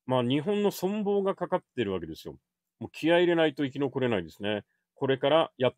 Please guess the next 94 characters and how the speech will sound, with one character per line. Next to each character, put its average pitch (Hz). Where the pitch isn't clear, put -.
て -
き -
ま 113
す。 -
こ 170
れ 196
か 190
ら 185
大 170
試 -
練 160
の 123
五 135
月 143
を 135
間 127
も 135
な 117
く 107
迎 104
え 107
る 101
こ 104
と 98
に 95
な 101
る 92
の 87
で、 98
と 127
ん 127
で 123
も 120
な 117
い 104
こ 120
と 151
が 170
起 107
き 147
る 120
わ 95
け 92
で 87
す -
ね。 117
う 104
ん。 110
気 135
合 123
い -
を -
入 113
れ 110
て 123
進 113
ん 113
で 131
い 120
き 123
ま 127
し -
ょ 139
う。 -
皆 127
さ -
ん 117
応 123
援 127
し -
て 135
ま 139
す -
ん 113
で 110
ね。 131
備 151
え 160
ま 165
し 175
ょ 175
う。 165
と 151
に 143
か 139
く -
ね、 135
頑 143
張 143
り 135
ま 131
し -
ょ 117
う。 -